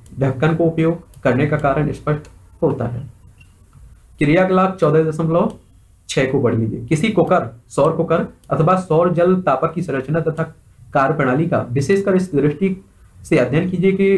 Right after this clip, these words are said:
उसमें ऊष्मा रोधन कैसे किया जाता है तथा अधिकतम ऊष्मा अवशोषण कैसे सुनिश्चित करते हैं। सस्ती सुलभ सामग्री का उपयोग करके किसी सौर कुकर अथवा सौर जल तापक का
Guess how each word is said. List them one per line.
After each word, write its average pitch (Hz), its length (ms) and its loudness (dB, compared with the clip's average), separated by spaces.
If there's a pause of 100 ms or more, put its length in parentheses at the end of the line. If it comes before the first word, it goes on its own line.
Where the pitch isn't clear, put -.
(100)
उसमें 175 280 -2
ऊष्मा 151 340 0
रोधन 156 320 0 (440)
कैसे 147 220 0
किया 123 220 0
जाता 117 260 -2
है 123 100 -6 (440)
तथा 156 140 2
अधिकतम 156 440 0
ऊष्मा 180 440 -2 (320)
अवशोषण 147 640 0 (400)
कैसे 151 240 0
सुनिश्चित 175 460 -2
करते 120 440 -4
हैं। 120 200 -8 (400)
सस्ती 165 400 0
सुलभ 185 240 2
सामग्री 151 420 -2
का 180 80 2
उपयोग 160 260 0
करके 165 280 0
किसी 165 340 -4
सौर 147 300 0
कुकर 151 280 -2
अथवा 139 400 -4 (240)
सौर 160 360 2
जल 147 220 0
तापक 147 360 -2
का 110 180 -4